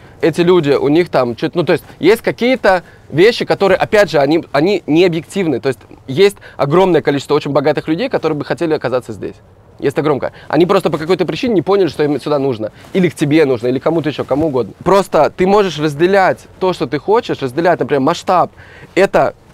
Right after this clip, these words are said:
бесплатные концерты или плат-, окей, платные концерты. Очень много людей собирают на концерты, очень много люд-, э, ну, там, сотни тысяч человек, да, в мире вообще, в целом такое возможно.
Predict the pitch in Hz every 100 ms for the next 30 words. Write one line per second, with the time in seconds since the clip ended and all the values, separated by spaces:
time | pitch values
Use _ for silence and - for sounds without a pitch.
0 | - 143 156 - 196 202 165 - 139 196
1 | 208 - 110 - 156 175 151 175 170 -
2 | 131 131 - 151 165 135 120 139 - 185
3 | 220 - - - - 208 - 180 170 156
4 | 156 269 170 160 185 151 139 151 180 185
5 | 156 143 143 120 110 - 117 120 123 107
6 | 98 - - 185 170 147 135 127 131 120
7 | 107 98 123 123 139 127 107 117 113 -
8 | 165 131 123 120 110 110 101